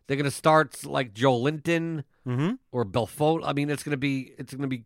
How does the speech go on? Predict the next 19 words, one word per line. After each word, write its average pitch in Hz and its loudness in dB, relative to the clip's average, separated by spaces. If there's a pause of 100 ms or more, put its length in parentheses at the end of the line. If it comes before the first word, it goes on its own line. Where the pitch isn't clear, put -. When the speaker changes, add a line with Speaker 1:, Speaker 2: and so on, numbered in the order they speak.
Speaker 1:
some 143 -4
garbage 123 2
guy 95 0
up 82 -10
top 82 -12
that 101 -8
you're 104 -4
Speaker 2:
Yep. 110 -2
Speaker 1:
not 113 0
gonna 104 -8
wanna 101 -4
play. 90 -12 (2250)
Speaker 2:
Do 131 -2
you - 2
think 165 0
this 151 0
game 127 2
is 104 -2
under-owned? 101 -2